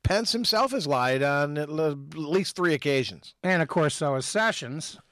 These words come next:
Speaker 2: And I would suggest that Sessions is probably in cahoots with Bannon.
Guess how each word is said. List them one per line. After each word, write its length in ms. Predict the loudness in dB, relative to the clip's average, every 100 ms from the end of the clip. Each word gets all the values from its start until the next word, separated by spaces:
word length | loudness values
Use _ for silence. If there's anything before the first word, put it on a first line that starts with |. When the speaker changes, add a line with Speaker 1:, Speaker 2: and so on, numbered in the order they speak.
| -6
Speaker 2:
And 120 | 0
I 160 | 2 2
would 180 | -2
suggest 580 | -6 -8 -2 2 2 0
that 140 | -8 -4
Sessions 680 | 0 2 0 -2 -4 -4
is 380 | -6 -8 -8 -12 _ _ _ _ _ _ _
probably 640 | -2 2 2 2 -2 -4 -2
in 140 | -4
cahoots 520 | -4 -6 -2 -2 -4 -6
with 240 | -6 -4
Bannon. 520 | 0 2 0 -2 -6